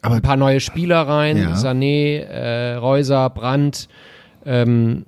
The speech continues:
Speaker 2: und, und dass diese Bierhoff-Nummer vielleicht auch mal vorbei ist, äh, dass der D F B sich auch vielleicht ein bisschen neu erfrischt mit neuen Leuten.
Speaker 1: Ja, aber wer, sag, sag mir,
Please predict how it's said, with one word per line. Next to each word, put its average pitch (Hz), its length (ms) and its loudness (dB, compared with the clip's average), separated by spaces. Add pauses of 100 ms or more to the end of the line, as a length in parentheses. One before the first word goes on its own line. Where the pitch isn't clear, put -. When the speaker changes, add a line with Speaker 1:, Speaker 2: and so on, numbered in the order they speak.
Speaker 2:
und, 123 380 -2
und 120 260 -2
dass 117 140 -2
diese 107 220 -2
Bierhoff-Nummer 110 840 -2
vielleicht 113 220 -4
auch 90 140 -6
mal 110 100 -2
vorbei 104 420 -6
ist, 85 380 -2
äh, 107 320 -6
dass 107 120 -8
der 120 120 -2
D 110 140 -2
F 101 100 -6
B 123 160 2
sich 117 200 -4
auch 113 60 -6
vielleicht 113 280 -2
ein 110 60 -4
bisschen 110 300 0
neu 107 200 2
erfrischt 110 500 -6
mit 113 140 -6
neuen 113 260 -2
Leuten. 110 400 -6
Speaker 1:
Ja, 156 160 4
aber 139 220 2
wer, 151 180 4 (240)
sag, 151 260 0
sag 160 200 2
mir, 135 140 0